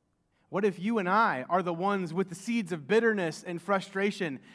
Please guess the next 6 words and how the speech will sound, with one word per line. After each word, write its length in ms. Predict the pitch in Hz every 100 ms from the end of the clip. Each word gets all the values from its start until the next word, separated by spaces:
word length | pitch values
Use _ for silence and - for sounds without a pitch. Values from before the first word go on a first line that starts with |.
| -
that, 320 | - 196 - -
that 120 | 214
are 140 | 202
the 240 | 185 185 - - _ _ _ _ _ _ _ _ _ _ _ _ _ _ -
unlikely 680 | 196 190 185 175 165 139 123 -
adversaries 1120 | - 165 196 139 135 151 127 117 113 - -